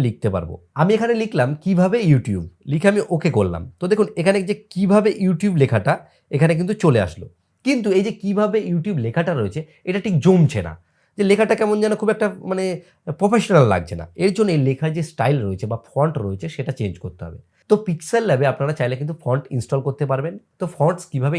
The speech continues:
ইনস্টল করতে হয় এই বিষয়ে YouTube-এ অনেক ভিডিও পেয়ে যাবেন। আর আপনারা যদি বুঝতে না পারেন সেক্ষেত্রে পরবর্তীতে আপনাদের জন্য আমি কিন্তু টিউটোরিয়াল বানিয়ে দেবো। এখানে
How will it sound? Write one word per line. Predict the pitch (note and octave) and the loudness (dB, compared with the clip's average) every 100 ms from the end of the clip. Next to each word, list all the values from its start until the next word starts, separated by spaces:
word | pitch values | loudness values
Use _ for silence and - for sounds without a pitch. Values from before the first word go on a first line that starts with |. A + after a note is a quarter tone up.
| A2 | -4
ইনস্টল | G2 F3 E3 | -4 -2 -2
করতে | G#2 - | -4 -4
হয় | - D3+ | -2 -2
এই | D#3 | -2
বিষয়ে | F3 F3+ | 0 2
YouTube-এ | D3 F3 F#3 | 2 2 2
অনেক | D#3 E3 | 2 2
ভিডিও | B2+ D3 | 2 0
পেয়ে | B2+ A2+ | 0 -2
যাবেন। | B2 F3+ - _ | -4 -6 -14 _
আর | C3+ | 2
আপনারা | C#3 F3+ | 2 2
যদি | F3+ E3 | 0 2
বুঝতে | E3+ F3 G#3+ | 2 2 2
না | D#3+ D3+ | 2 2
পারেন | F3 F3+ | -2 -4
সেক্ষেত্রে | E3 D#3+ F3 D3 | -6 -6 -4 -2
পরবর্তীতে | C3 C#3 C#3 | -2 -2 -2
আপনাদের | C#3 B2+ A#2 | 0 0 -2
জন্য | B2 B2+ | -4 -4
আমি | B2 | -4
কিন্তু | C#3 B2+ B3+ - _ - | -6 -4 -10 -12 _ 2
টিউটোরিয়াল | E3 C3+ A#2+ G#2 | 4 4 4 2
বানিয়ে | F2+ F2+ E2+ | 0 -4 -8
দেবো। | D#2+ - _ _ - - - - | -12 -16 _ _ -20 -20 -14 -4
এখানে | D#3+ A#3+ | 0 4